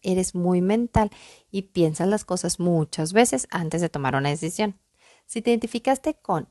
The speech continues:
optimista, extrovertido y activo, es porque eres una persona entusiasta, que busca el placer en todos los ámbitos de su vida.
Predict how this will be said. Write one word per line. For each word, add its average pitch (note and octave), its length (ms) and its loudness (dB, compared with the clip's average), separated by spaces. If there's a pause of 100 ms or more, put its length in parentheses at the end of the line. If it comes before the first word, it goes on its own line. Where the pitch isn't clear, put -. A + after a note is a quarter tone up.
optimista, D#3 600 -4
extrovertido D#3 640 -4
y B3 80 2
activo, B3 540 -2 (340)
es F3 120 -8
porque G3+ 280 -8
eres F#3+ 140 -2
una G#3 140 -2
persona F#3+ 300 -2
entusiasta, F#3+ 640 -4 (100)
que A3 100 -2
busca A3 240 0
el A#3+ 80 0
placer A#3+ 440 4
en A#3 240 2
todos B3 340 4
los A#3 160 2
ámbitos G3+ 280 -2
de E3+ 80 -2
su - 120 -8
vida. - 240 -12